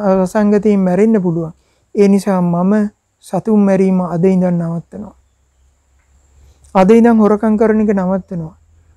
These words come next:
අද, අද ඉඳන් දුරාචාරය හැසිරෙන ඒවා නවත්තනවා. අද ඉඳන් කිසි කෙනෙක් බොරු කියලා රවට්ටන්නේ, කේලම් කියන්නේ, පරුෂ වචන කියන්නේ, වැඩකට නැති විදියට හිස් වචන එක එකාට බැන බැන ඉන්නේවා,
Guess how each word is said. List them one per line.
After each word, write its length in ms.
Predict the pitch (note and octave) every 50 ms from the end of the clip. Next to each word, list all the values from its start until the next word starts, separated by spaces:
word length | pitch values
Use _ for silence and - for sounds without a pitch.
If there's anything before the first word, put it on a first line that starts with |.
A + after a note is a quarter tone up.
| _ _ -
අද, 200 | - F3 F3+ F#3+ - - -
අද 200 | F3+ F#3 F3+ G#3+
ඉඳන් 340 | A3 A3+ A3+ A#3 A3+ A3
දුරාචාරය 600 | F#3+ G3+ F#3+ G3+ G#3+ A3 G#3 A3+ A3 A3 G#3+ A3 G#3
හැසිරෙන 420 | G#3 G3+ F#3 - A3 G#3+ A3 G#3
ඒවා 220 | G#3+ G#3+ G#3+ G#3+ G3+
නවත්තනවා. 640 | F#3 F3+ F3+ F#3+ G3 F#3+ _ - F3+ D#3+ D#3 D#3 E3 _ _ _ _ _ _ _ _ _ _ _ _ _ _ _ _ _ _ _ _ _ _ -
අද 180 | - F3+ F#3
ඉඳන් 280 | A3 A#3 A3+ A#3 A3+ A3
කිසි 240 | G#3+ G#3+ G3 A3+ G#3
කෙනෙක් 240 | A3 G#3+ G#3+ A3
බොරු 280 | G#3 F#3+ F#3+ F#3+ G#3 G3+
කියලා 260 | G#3 G#3 G#3 G#3 G3+
රවට්ටන්නේ, 720 | F#3 F3+ F3 F3 F#3 F#3 F3+ - F#3 E3+ E3 D#3 D#3+ D#3+ F3+ -
කේලම් 400 | G#3 F#3+ G3 G3+ G#3+ G#3+ G3+ F#3+
කියන්නේ, 320 | - G3+ F#3+ F#3 F3+ F3+
පරුෂ 320 | F3 - F3 F3+ F#3+ F#3 G#3+
වචන 360 | G3 G3 F3+ G3 G3+ F#3 F3
කියන්නේ, 460 | - F#3 F#3 F3 E3+ E3 D#3+ D#3+ F3 - _ _ _ _ _ _ _ _ _ _ _ _ _ _ _ _ _ -
වැඩකට 440 | G3 F#3+ G3 F#3 G#3+ G3+ A3 G#3 A3
නැති 260 | G#3 G#3 G3 G#3+ G#3
විදියට 360 | G#3 G3+ G3 G#3+ G#3+ G#3+ G#3
හිස් 320 | G#3+ G3+ G3 G3 F#3 - -
වචන 300 | G#3 G3 F#3+ - G#3+ G#3+
එක 200 | G#3+ F#3+ F3+ G#3+
එකාට 360 | G3+ G3+ F#3+ G#3 G3+ F#3+ G#3
බැන 260 | F#3 F#3 F#3 F#3 F#3+
බැන 160 | F#3+ G3+ F#3+
ඉන්නේවා, 480 | F#3+ F#3+ F#3+ F#3 F#3+ G3 G#3+ A3+ A#3+ B3+